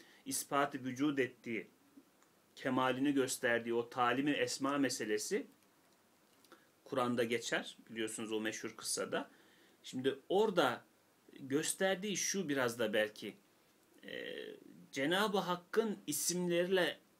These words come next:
isimleri sayısınca ve isimlerle yansıması var. Biz mesela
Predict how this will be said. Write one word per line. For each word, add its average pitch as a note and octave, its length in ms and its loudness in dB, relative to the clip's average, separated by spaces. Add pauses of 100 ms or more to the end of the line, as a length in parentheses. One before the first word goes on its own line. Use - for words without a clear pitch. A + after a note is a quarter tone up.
(160)
isimleri E3 520 -2
sayısınca F3+ 720 4
ve G3 100 0
isimlerle F3 680 2
yansıması A#2 640 -2
var. F#2 180 -12 (1040)
Biz G3+ 160 0
mesela F#3 600 2